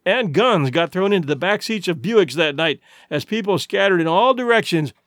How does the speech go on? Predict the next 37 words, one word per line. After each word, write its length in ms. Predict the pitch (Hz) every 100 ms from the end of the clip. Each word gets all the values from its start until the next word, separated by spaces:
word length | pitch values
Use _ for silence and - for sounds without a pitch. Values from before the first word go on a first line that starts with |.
| _ _ -
away 500 | 165 175 254 208 165
from 220 | 165 165
New 160 | 185
Jersey. 480 | 151 185 180 117 69 _ _ _ _ _ _ _ _ _ _ _ _ _ _ _
This 380 | 156 285 294 -
was 140 | 175 156
the 100 | 165
radio 260 | 214 214
drama 320 | 170 202 226 190
that 160 | 165
made 260 | 185 190 135
young 260 | 165 226 202
Orson 380 | 214 220 202
Welles 340 | 170 214 175 156
a 140 | 160 113
huge 600 | 98 175 294 208 127 -
star 460 | - 180 120 80 - _ _ _ _
and 240 | 147 208 233
the 60 |
darling 440 | 170 214 233 233 220
of 120 | -
talk 240 | 214 208
shows 300 | - 160 165
for 140 | - 120
decades 540 | 98 170 180 185 143
to 100 | 160
come. 400 | - 185 104 - _ _ _ _ _ _ _ -
If 140 | -
ever 240 | 143 175 233
a 60 |
guy 200 | 208 240
was 180 | 220 151
launched 380 | 190 233 190 208
on 80 | 175
a 60 |
single 440 | - 262 247 196 151
event, 460 | 143 220 117 -